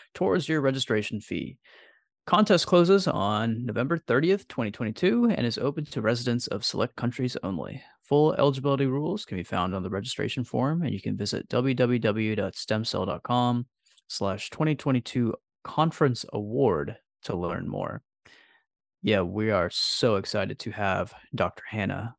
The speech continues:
on the show here today, in part because of the amazing discoveries and papers that have been coming out of his laboratory in basic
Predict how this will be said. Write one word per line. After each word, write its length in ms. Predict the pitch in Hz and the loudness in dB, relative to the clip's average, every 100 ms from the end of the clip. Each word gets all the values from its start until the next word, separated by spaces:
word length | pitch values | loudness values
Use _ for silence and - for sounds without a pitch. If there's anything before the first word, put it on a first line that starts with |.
| - | -4
on 140 | 101 | -2
the 80 | 92 | -2
show 320 | - 107 92 | -2 0 0
here 260 | 92 104 92 | -2 -4 -4
today, 640 | - 95 98 92 87 104 | -4 -2 0 2 0 -4
in 120 | 104 | -8
part 240 | 90 101 92 | -4 -4 -4
because 340 | 92 - 90 | -8 -6 -6
of 100 | 92 | -6
the 240 | 92 85 82 - - - - - _ _ - | -6 -6 -8 -20 -20 -20 -20 -20 _ _ -8
amazing 800 | - 98 95 101 143 160 123 76 - _ _ - | -2 -2 0 4 4 4 2 0 -6 _ _ -8
discoveries 640 | - - 110 110 101 95 | -4 2 2 2 0 0
and 120 | 98 | -4
papers 420 | 104 104 98 95 | -2 0 0 -4
that 120 | - 101 | -2 -2
have 100 | 95 | -2
been 100 | 98 | -4
coming 260 | 107 98 | -2 -2
out 140 | 92 92 | -2 -2
of 60 | |
his 160 | 92 - | -2 0
laboratory 840 | 92 95 - - 98 87 90 - _ _ 123 | 2 2 -2 0 2 2 0 -4 _ _ -4
in 160 | 104 95 | 0 2
basic 640 | 95 95 - 92 - - | 2 0 0 -2 -4 -18